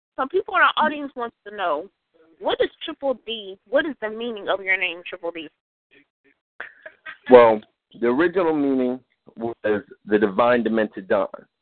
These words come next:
Speaker 2: Oh, oh, that's the actual new meaning. I don't know why I said that. I'm so used to saying it now. But it was originally Dominic Damon Duvall, which is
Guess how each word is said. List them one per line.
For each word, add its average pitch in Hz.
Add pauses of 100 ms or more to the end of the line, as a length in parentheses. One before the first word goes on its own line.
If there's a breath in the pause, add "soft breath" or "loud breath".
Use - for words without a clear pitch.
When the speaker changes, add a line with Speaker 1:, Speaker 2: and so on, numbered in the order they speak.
(160)
Speaker 2:
Oh, 104 (160)
oh, 87
that's 110
the 98
actual 101
new 113
meaning. 98
I 98
don't 104
know 101
why 101
I 98
said 113
that. 104 (420 soft breath)
I'm -
so 113
used 110
to -
saying 113
it 104
now. 101 (380 soft breath)
But 117
it 110
was 113
originally 123
Dominic 117
Damon 104
Duvall, 95
which 95
is 95